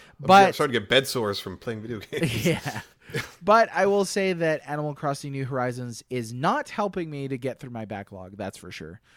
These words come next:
Speaker 1: Uh,
Speaker 2: That's my complaint, too.
Speaker 1: but
Speaker 2: <laughs>
Speaker 1: it is cool in order to have sort of what feels like an outside excursion. And I kinda get a little bit of that itch for the ocean scratched.
Speaker 2: Yeah, and I, I,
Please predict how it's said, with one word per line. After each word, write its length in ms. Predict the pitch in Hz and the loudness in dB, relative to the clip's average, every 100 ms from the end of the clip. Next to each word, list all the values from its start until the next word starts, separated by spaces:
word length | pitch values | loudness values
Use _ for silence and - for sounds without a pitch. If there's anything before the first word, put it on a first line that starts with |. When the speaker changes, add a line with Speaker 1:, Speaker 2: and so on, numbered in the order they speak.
| _ - - | _ -18 -10
Speaker 1:
Uh, 240 | 113 113 | -6 -2
Speaker 2:
That's 400 | 110 117 - - | 0 -2 -2 -8
my 280 | 113 107 110 | -4 0 2
complaint, 440 | - 120 - 95 - | 0 -4 -4 -6 -6
too. 240 | 80 85 135 - | -12 -12 -14 -4
Speaker 1:
but 320 | 180 190 165 196 | 2 4 6 4
Speaker 2:
<laughs> 140 | - | 2
Speaker 1:
it 160 | 139 147 | 0 2
is 340 | 160 160 156 | 2 0 -2
cool 460 | - 160 151 147 139 | -8 -4 0 0 -2
in 160 | 131 | -4
order 240 | 131 127 123 | -4 -2 -2
to 60 | |
have 520 | 113 117 117 120 113 | -6 -6 -6 -6 -8
sort 240 | - 123 113 | -12 -8 -8
of 100 | 107 | -6
what 200 | 120 - | -6 -8
feels 360 | - 185 135 123 | -4 -2 -2 -4
like 160 | 110 | -8
an 100 | 113 | -8
outside 480 | 104 92 - 95 92 | -12 -12 -14 -12 -12
excursion. 640 | 78 - - 87 - - - | -14 -18 -16 -16 -18 -20 -14
And 140 | 120 | -10
I 120 | 120 120 | -8 -8
kinda 280 | 131 123 | -8 -8
get 280 | 113 123 117 | -4 -4 -6
a 40 | 113 | -8
little 380 | 123 143 139 | -8 -4 -4
bit 220 | 131 131 123 | -2 -4 -4
of 140 | 113 | -6
that 180 | 117 110 | -8 -10
itch 260 | 117 110 - | -10 -10 -10
for 100 | 113 | -14
the 100 | 104 | -14
ocean 420 | 107 104 - 95 | -12 -12 -14 -16
scratched. 580 | - - - - - _ _ _ _ - - - - | -18 -20 -20 -20 -20 _ _ _ _ -18 -18 -20 -12
Speaker 2:
Yeah, 240 | 190 185 185 | 2 4 4
and 120 | 170 160 | 0 0
I, 100 | 151 | -2
I, 380 | 147 156 151 | -2 -2 -2